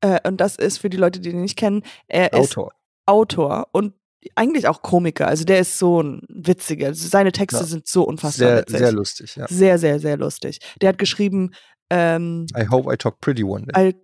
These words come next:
Speaker 1: talk, I hope I talk pretty one day. Und, und, äh, genau, und die hab ich gemacht und auch so immer so ganz so,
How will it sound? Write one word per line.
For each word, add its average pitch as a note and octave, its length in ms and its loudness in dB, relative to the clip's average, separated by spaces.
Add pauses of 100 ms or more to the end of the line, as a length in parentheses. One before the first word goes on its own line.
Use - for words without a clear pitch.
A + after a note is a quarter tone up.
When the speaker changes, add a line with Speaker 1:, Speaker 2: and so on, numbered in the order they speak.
(140)
Speaker 1:
talk, F#3 360 -2
I E3+ 120 -2
hope E3+ 220 -2
I E3 60 -2
talk - 240 -8
pretty D#3 220 -4
one D3 220 -14
day. C#3+ 320 -12
Und, C#3+ 240 -10 (1400)
und, A3 300 4
äh, G3+ 160 6
genau, B3+ 320 2
und F#3 140 -2
die G3+ 200 2
hab G#3+ 100 2
ich G#3+ 200 -2
gemacht A3 460 0
und G3+ 120 -2
auch - 140 0
so - 180 -2
immer F#3+ 200 2
so E3+ 140 -2
ganz F3 340 -4
so, E3 240 -2